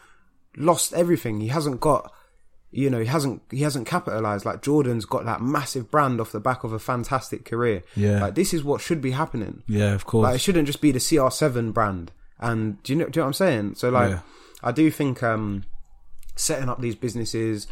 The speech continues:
Speaker 1: supporting the businesses, but just to touch on the backlash, which was the, the problem that I had, or the problem that a lot of people had with Joshua saying this, is I think, um, <clears throat>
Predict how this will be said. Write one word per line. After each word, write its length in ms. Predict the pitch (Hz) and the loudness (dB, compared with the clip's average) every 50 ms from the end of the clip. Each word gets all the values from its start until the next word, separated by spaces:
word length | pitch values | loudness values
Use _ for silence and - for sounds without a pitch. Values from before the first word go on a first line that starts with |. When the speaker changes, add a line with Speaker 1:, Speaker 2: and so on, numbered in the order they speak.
| - - - | -8 -6 -6
Speaker 1:
supporting 560 | - - - - - 127 127 107 110 113 110 | -6 -6 -4 -2 0 2 2 2 0 0 -2
the 60 | 107 | -2
businesses, 580 | 101 113 107 104 110 107 - 113 107 107 98 - - - - - - - - | -2 -2 -2 -4 -4 -4 -4 -2 -2 -2 -4 -6 -8 -12 -16 -20 -18 -4 0
but 280 | 127 123 - - - - - - - _ _ _ | 0 0 0 -2 -8 -20 -20 -20 -20 _ _ _
just 240 | - 175 185 - - | 0 0 0 0 0
to 80 | 160 | -4
touch 280 | - - 160 156 - - | -2 0 0 0 0 0
on 100 | 120 110 | -2 -2
the 60 | 107 98 | 0 2
backlash, 500 | - 127 - - - 104 104 - - - | 2 2 2 2 0 -2 -4 -4 -4 -6
which 160 | 101 - 110 | -8 -6 -6
was 100 | 104 95 | -6 -4
the, 220 | 104 101 101 - - | -4 -4 -4 -6 -8
the 80 | - | -8
problem 360 | 98 - 127 117 113 110 104 | -4 -2 0 0 0 0 -2
that 100 | 101 - | -2 -4
I 60 | - 98 | -4 -2
had, 340 | 107 117 107 95 90 - - - - - - - - - - | 0 0 0 0 -2 -8 -14 -20 -20 -18 -16 -14 -12 -6 -4
or 140 | 117 117 104 | -2 -2 -2
the 80 | 98 | 0
problem 240 | - 143 127 117 117 | 0 0 0 0 0
that 100 | 113 101 107 | -2 -2 0
a 20 | |
lot 140 | 110 123 113 | 0 0 -2
of 100 | 104 - | -2 -2
people 200 | 113 107 - 104 | -4 -4 -2 -2
had 140 | 104 107 95 | -4 -4 -4
with 200 | 98 98 87 - | -4 -6 -6 -4
Joshua 340 | - 113 113 - - 101 101 | -4 -4 -4 -4 -4 -8 -6
saying 380 | - - 127 123 117 107 101 98 | -4 -2 -2 0 -2 -2 -4 -4
this, 260 | 92 87 - - - - | -6 -8 -10 -12 -10 -8
is 180 | 113 101 98 - - - - _ _ _ _ - | -8 -8 -8 -10 -16 -20 -20 _ _ _ _ -6
I 80 | 113 | -4
think, 300 | - - 160 170 170 - | 0 2 2 2 4 4
um, 380 | 147 135 127 120 117 113 107 - _ - - 214 - - | 2 2 2 2 0 -4 -6 -8 _ -12 -10 -6 2 6
<clears throat> 380 | - 202 196 151 127 98 87 | 8 8 8 8 6 2 -4